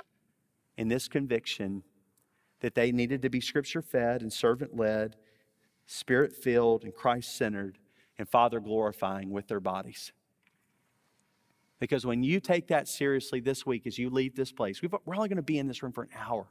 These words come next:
a little over an hour. And so you've got a, a hundred and sixty-six and a half hours to go from this moment to the next time that we're scheduled to be together again. If you'll take seriously honoring God with your body,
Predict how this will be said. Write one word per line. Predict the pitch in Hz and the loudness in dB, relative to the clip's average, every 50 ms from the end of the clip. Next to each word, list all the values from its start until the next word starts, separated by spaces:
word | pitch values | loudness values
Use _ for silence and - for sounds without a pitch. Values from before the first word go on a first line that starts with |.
| _ _ - | _ _ -6
a | 127 | -4
little | 123 156 175 | -2 2 2
over | 180 185 165 170 | 2 0 0 -4
an | 147 | -6
hour. | 120 113 107 107 107 - _ _ _ _ _ _ _ _ _ _ _ _ _ _ _ _ _ _ _ _ _ _ _ | -6 -8 -10 -12 -16 -18 _ _ _ _ _ _ _ _ _ _ _ _ _ _ _ _ _ _ _ _ _ _ _
And | - 135 | -4 0
so | - 160 | 2 2
you've | 170 202 | 2 6
got | 196 220 185 156 | 6 6 6 6
a, | 135 - - - - - | 2 0 -4 -8 -4 -2
a | 123 | 0
hundred | - - 208 220 196 220 185 | 2 2 2 4 4 4 4
and | 151 131 | 4 2
sixty-six | - - - 208 - - - 196 170 - - 202 196 - - | 2 2 2 2 2 0 -4 -6 -6 2 2 2 2 2 2
and | 160 139 | 0 0
a | 127 | 0
half | - 160 170 175 175 165 - - | 0 0 0 0 0 -2 -2 -2
hours | 139 139 156 156 156 147 - - | 2 2 2 2 2 0 -4 -4
to | - 147 | -6 -4
go | 135 127 127 117 104 98 - - - _ _ - | 0 2 4 4 2 2 -4 -10 -20 _ _ -4
from | - 117 | 0 2
this | 120 147 156 - - | 4 4 4 2 2
moment | 147 123 117 107 101 95 - _ _ _ _ _ _ _ | 0 0 0 0 -2 -6 -10 _ _ _ _ _ _ _
to | - 131 | -4 0
the | 123 127 | 2 4
next | 135 143 143 - - | 6 4 4 4 2
time | - 151 147 | 0 0 0
that | 143 120 | 2 0
we're | 127 135 | 0 0
scheduled | - - - 127 127 - 135 | 0 2 0 0 0 0 -4
to | 127 120 | -4 -4
be | 123 113 | -2 -4
together | 107 98 110 101 95 95 98 | -2 0 0 0 0 0 -6
again. | 95 92 104 101 92 - _ _ _ _ _ _ _ _ _ _ _ _ _ _ _ _ _ _ _ _ _ _ _ _ _ _ _ _ _ _ _ _ _ _ | -10 -8 -8 -8 -10 -10 _ _ _ _ _ _ _ _ _ _ _ _ _ _ _ _ _ _ _ _ _ _ _ _ _ _ _ _ _ _ _ _ _ _
If | - 143 135 - | -2 -2 -2 0
you'll | 127 139 196 226 226 | 4 6 6 6 6
take | - - 202 208 202 208 | 4 2 2 2 2 0
seriously | - - - - 170 160 147 135 123 - - - - 107 104 101 101 104 - _ _ _ _ _ _ _ _ _ _ - | -4 -6 -2 0 2 4 4 2 2 0 -6 -8 -6 -6 -6 -6 -8 -12 -16 _ _ _ _ _ _ _ _ _ _ 4
honoring | 131 147 160 170 196 196 185 185 180 156 | 4 6 6 4 4 2 2 2 2 0
God | 135 - 151 139 135 127 120 117 | 2 2 4 6 6 4 4 2
with | 110 117 139 156 - - | 2 2 2 2 2 0
your | - 165 151 | -2 -2 0
body, | 131 135 131 127 123 113 101 101 101 | 2 4 4 4 4 0 -4 -6 -10